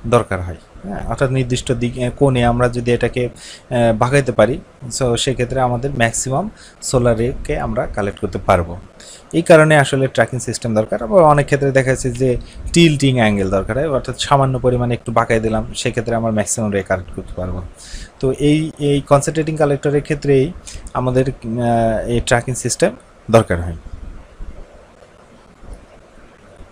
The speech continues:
Okay, so parabolic, আহ, ট্রফ কালেক্টরের আমরা এখন,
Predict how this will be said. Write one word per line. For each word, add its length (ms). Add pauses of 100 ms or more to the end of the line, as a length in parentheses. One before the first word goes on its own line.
(680)
Okay, 220 (1120)
so 100 (260)
parabolic, 560 (100)
আহ, 340 (100)
ট্রফ 280
কালেক্টরের 480 (260)
আমরা 460 (100)
এখন, 200